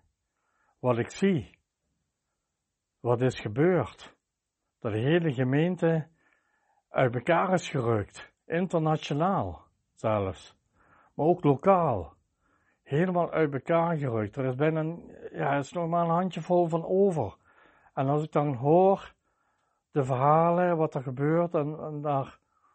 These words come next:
hoe het woord dan nog gepreekt wordt, dan heb ik zoiets: "Oh mijn God, u hebt wel zwaar gestraft. U hebt zwaar ingegrepen." Maar goed,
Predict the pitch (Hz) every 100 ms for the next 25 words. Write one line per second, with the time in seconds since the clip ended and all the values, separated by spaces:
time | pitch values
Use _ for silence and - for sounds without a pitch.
0 | _ 156 160 - 156 175 165 143 139 -
1 | - 147 165 175 170 175 190 196 - _
2 | _ _ _ _ - 147 160 - 156 -
3 | 156 165 139 131 151 160 - - _ _
4 | _ - 139 147 147 131 - 156 165 160
5 | - 170 - - 202 139 - _ _ _
6 | _ - 120 - 143 151 160 185 185 147
7 | - 117 104 104 98 82 _ _ _ _
8 | _ _ - 127 208 214 -